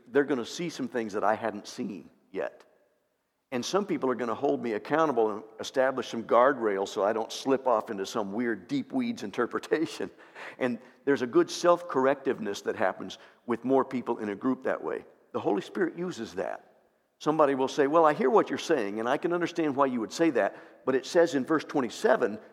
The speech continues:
this." And I'm, "Oh, yep, you're right. You're right. I, yeah, I was off in the deep weeds on that one, so thank you for, you know, bringing that to my attention." There's a self-correctedness that happens through the Holy Spirit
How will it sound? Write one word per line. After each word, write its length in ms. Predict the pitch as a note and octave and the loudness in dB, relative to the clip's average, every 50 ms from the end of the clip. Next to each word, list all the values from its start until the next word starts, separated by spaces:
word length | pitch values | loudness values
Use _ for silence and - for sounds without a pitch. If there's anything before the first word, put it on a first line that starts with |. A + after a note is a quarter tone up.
| - - | -20 -6
this." 540 | A#2 A2+ D#3+ C#3 D#2 - - - - - - - _ _ _ _ _ _ _ _ _ _ _ _ _ _ | 0 2 2 4 2 0 -4 -8 -10 -10 -12 -16 _ _ _ _ _ _ _ _ _ _ _ _ _ _
And 80 | - B2+ | -4 -4
I'm, 160 | A#2+ B2 - - - | -4 -4 -4 0 4
"Oh, 300 | G#3+ A#3 G3 - - - - | 4 4 4 4 0 -4 -4
yep, 240 | - E3+ - - - | -4 -4 -4 -6 -6
you're 120 | - C3+ D3 | -2 0 0
right. 260 | C3+ A2 G#2 G#2 - - - - _ _ _ _ _ _ _ _ | 2 2 0 -2 -4 -10 -18 -20 _ _ _ _ _ _ _ _
You're 100 | C3 B2+ | -6 -4
right. 240 | A#2+ G#2+ F#2+ F2 - | -4 -4 -4 -4 -4
I, 220 | G#2+ G#2+ A2+ A#2 G#2+ - _ - | -4 -4 -4 -4 -6 -12 _ -8
yeah, 180 | A2 F#2+ F2+ F2+ - _ _ _ _ _ _ _ _ _ _ _ _ _ _ - | -6 -6 -6 -6 -10 _ _ _ _ _ _ _ _ _ _ _ _ _ _ -4
I 100 | A2 A2+ | -2 0
was 180 | A#2 A2 G2 | 0 0 2
off 200 | A2 G#2 G#2 - | 2 0 0 -2
in 60 | G#2+ | -6
the 80 | F2 F2+ | -8 -8
deep 220 | F#2+ G2+ G2 - | -10 -10 -12 -10
weeds 240 | - A2+ G2+ F#2+ - | -10 -10 -10 -8 -8
on 100 | G#2 F#2 F#2+ | -6 -4 -4
that 160 | F#2 - - | -4 -6 -6
one, 180 | - - - - | -8 -12 -12 -12
so 320 | - - F2 E2+ D2+ - - _ | -10 -8 -6 -6 -8 -10 -12 _
thank 240 | - B2+ C3 B2+ - | -4 -2 -2 -2 -4
you 60 | C3 | -8
for, 320 | - - A#2+ G2 F2+ E2+ - - | -6 -4 -4 -4 -6 -8 -14 -16
you 80 | - F#2 | -14 -12
know, 100 | F2+ E2+ | -12 -10
bringing 240 | D#2 A#2 A2+ G#2+ G#2+ | -8 -8 -8 -6 -8
that 160 | G#2 F#2+ - | -8 -8 -8
to 80 | - | -8
my 80 | G2+ G2 | -8 -8
attention." 420 | F2+ F2 C3 C3 - - G#2+ G#2 - _ _ _ _ _ _ _ _ - | -8 -6 -8 -8 -8 -8 -12 -12 -14 _ _ _ _ _ _ _ _ 0
There's 220 | D3 D#3+ D3+ D3+ | 0 2 4 4
a 80 | D3 B2 | 2 2
self-correctedness 1200 | - - - E3+ F3 F#3+ - - - D#3 D3+ D3+ D3+ D#3+ D3+ - C3+ A2 A2 A2 G#2+ G#2+ - - | 0 2 4 4 4 4 2 0 2 4 4 4 4 2 2 -2 -2 -2 -2 -2 -4 -4 -4 -2
that 160 | G#2 E2+ - | -2 -2 0
happens 380 | A#2+ A#2+ B2+ - - B2 A#2 | 0 0 0 0 -2 -6 -10
through 180 | - - D#3+ F#3 | -4 0 2 4
the 100 | F#3 G3 | 4 4
Holy 220 | E3+ F3+ F3 F3+ | 4 4 2 0
Spirit 400 | F3+ - - - C#3 C3+ C#3 C3+ | -2 -4 -2 0 0 2 2 0